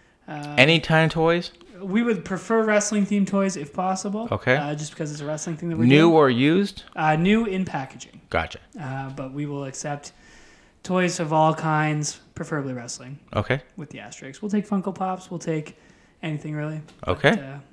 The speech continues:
Speaker 1: yeah, we just wanna fill the, to-, the, the, the van and give back.
Speaker 2: Sounds good.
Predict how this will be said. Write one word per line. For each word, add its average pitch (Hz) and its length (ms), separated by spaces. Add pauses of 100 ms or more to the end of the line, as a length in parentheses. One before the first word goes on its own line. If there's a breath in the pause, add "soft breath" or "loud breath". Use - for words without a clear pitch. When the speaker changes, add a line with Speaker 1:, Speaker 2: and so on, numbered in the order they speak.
(160)
Speaker 1:
yeah, 226 100
we 240 60
just 202 160
wanna 208 100
fill 196 180
the, 185 100
to-, 185 280
the, 151 380 (100)
the, 131 360
the 131 40
van 170 420 (300)
and 151 220
give 170 160
back. 175 300 (320)
Speaker 2:
Sounds 98 260
good. 165 180